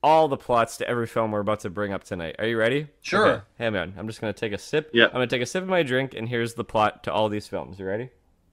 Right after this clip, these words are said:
Speaker 3: <laughs>
Speaker 1: A recently separated man. <laughs> He's either, he's either neglected by his former partner or his children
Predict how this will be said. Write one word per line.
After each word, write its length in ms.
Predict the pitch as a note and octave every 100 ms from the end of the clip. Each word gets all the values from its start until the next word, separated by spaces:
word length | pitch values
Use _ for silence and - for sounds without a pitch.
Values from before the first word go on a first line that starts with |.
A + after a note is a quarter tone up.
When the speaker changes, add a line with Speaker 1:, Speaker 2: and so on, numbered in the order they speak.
| _ -
Speaker 3:
<laughs> 600 | - - F3 - - G#3 - _ _ _ - - _ - - - - - - -
Speaker 1:
A 200 | D3 D3
recently 600 | D3 A#3+ - C4+ B3+ A3
separated 800 | - - F3 F3+ F3 F3 D#3+ B2+
man. 560 | A#2 A2 F2+ F2+ G2+ G#2 _
<laughs> 1400 | - - - A#4 - C#5+ - C#5+ - C#5 - - - - - C#3 D#3+ C3 C3 - - - - _ - -
He's 240 | D3+ D3
either, 480 | D#3 E3+ F3 F3 E3
he's 160 | D3 D3
either 280 | D#3+ D#3 D#3
neglected 540 | C#3+ A#2 D3 D3+ D3+
by 240 | C3+ C3
his 160 | C3 A2+
former 420 | - C3+ D#3 F#3+
partner 540 | F#3+ D3 A#2+ A#2 A#2 B2
or 300 | B2+ E3 A3+
his 240 | G#3+ E3+
children 840 | - A3+ G#3+ B2 G#2 F2 G2+ A#2+